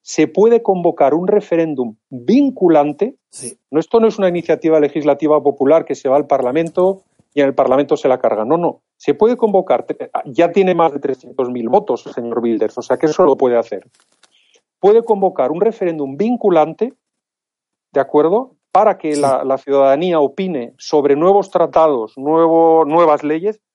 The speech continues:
Speaker 1: No vale para antiguos tratados y antiguas leyes, porque ya lo han intentado para salirse de la Unión Europea. Pero es que esta ley de referéndum no podría cubrir ese caso. Y con que el treinta por ciento del censo electoral se persone a votar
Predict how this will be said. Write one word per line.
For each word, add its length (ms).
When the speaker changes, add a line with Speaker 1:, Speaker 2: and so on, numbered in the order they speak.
Speaker 1:
No 200
vale 240
para 220
antiguos 400
tratados 460
y 40
antiguas 380
leyes, 240
porque 260
ya 120
lo 80
han 100
intentado 480
para 220
salirse 500
de 80
la 80
Unión 180
Europea. 500
Pero 160
es 80
que 120
esta 200
ley 120
de 60
referéndum 440
no 140
podría 320
cubrir 300
ese 180
caso. 280
Y 160
con 240
que 140
el 140
treinta 420
por 180
ciento 520
del 180
censo 400
electoral 560
se 180
persone 520
a 40
votar 400